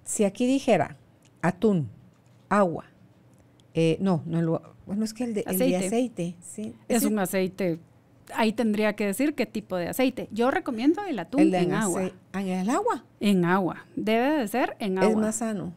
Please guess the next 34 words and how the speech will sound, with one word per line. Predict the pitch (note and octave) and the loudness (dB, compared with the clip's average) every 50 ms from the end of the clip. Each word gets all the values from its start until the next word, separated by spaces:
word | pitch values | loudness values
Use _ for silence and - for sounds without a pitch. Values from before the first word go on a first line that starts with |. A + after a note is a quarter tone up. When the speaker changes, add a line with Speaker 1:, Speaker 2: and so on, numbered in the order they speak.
| - | -12
Speaker 2:
Sí, | - - - - - F#3+ F3 G3 B3+ C4+ - - | -12 -10 -8 -6 -6 -6 -4 -4 -4 -6 -6 -6
y | - A#3+ A#3 | -6 -6 -6
tú | - - B3+ C4+ | -6 -8 -4 -2
le | D4+ E4 | 0 0
agregas | E4+ D4 C4+ B3 A3 G3+ F#3 F#3+ G#3 A#3 E4 F#4 - | 0 0 -2 -2 -6 -8 -8 -8 -6 -6 -6 -4 -2
lo | D4+ C#4+ C#4+ | -2 -2 -2
que | A#3+ A3 | -4 -8
tú | - - B3 | -6 -6 -6
le | A#3+ A3 G3+ | -6 -6 -6
vas | G3 G3+ G3 - | -8 -8 -8 -8
a | F#3 | -10
poner, | - - G3 G3+ A3+ A#3+ A#3+ - | -10 -8 -8 -6 -6 -8 -8 -10
la | G#3+ G3+ G3+ | -10 -8 -8
grasita | F#3 F#3 F3+ F3 - G#3+ A3 A3 A3 G3+ | -6 -6 -8 -8 -10 -10 -12 -10 -12 -12
saludable, | - G3 F#3+ G3 F#3 F#3 G3+ A3+ A#3+ B3 A#3 G#3 G3+ | -10 -10 -10 -8 -6 -4 -2 -2 -2 -2 -4 -4 -6
le | G3+ F#3+ | -8 -10
puedes | - G3+ F#3+ F3+ | -12 -14 -14 -14
poner | - G3 F#3+ F3+ F3+ | -10 -8 -6 -6 -6
aguacate, | F3+ F3 F3+ F3 - C4+ C#4 E4 - A3+ G#3+ | -6 -8 -8 -10 -8 -8 -8 -6 -6 -8 -8
le | G3+ F#3+ | -8 -8
puedes | - G3 F#3+ F#3 F#3 | -8 -10 -10 -10 -10
poner | - F#3 F#3 F3+ F3 F3+ | -10 -8 -6 -6 -6 -4
nueces, | G3+ B3 D4+ E4 C#4+ C#4 A#3+ A#3 | -2 0 0 0 0 0 -4 -4
le | G#3+ G3+ G3+ | -4 -6 -4
puedes | G#3+ G#3+ G3 F#3 - | -4 -4 -4 -4 -4
Speaker 1:
Incluso | A3 G#3+ | -4 -2
Speaker 2:
poner | G3+ G#3 G3+ G#3 | 0 0 0 0
Speaker 1:
aceite | G3+ G3+ - G#3 | 0 0 0 0
de | G3 | 0
oliva | F#3 F#3 F#3+ F#3+ F#3 F#3 F#3 - | 0 0 0 0 0 -2 -4 -4
crudo. | - A#3+ A#3+ A#3 G#3 F#3+ F3+ F3+ - - | -2 0 0 0 0 -2 -4 -8 -10 -14
Speaker 2:
Si | - - B3 | -6 -6 -6
tú | A3+ - G3 | -4 -4 -6
quisieras, | - F3+ - - F#3 F#3+ B3+ D#4 D#4+ C4 A3 - - | -6 -6 -6 -4 -6 -6 -4 -4 -4 -4 -6 -8 -12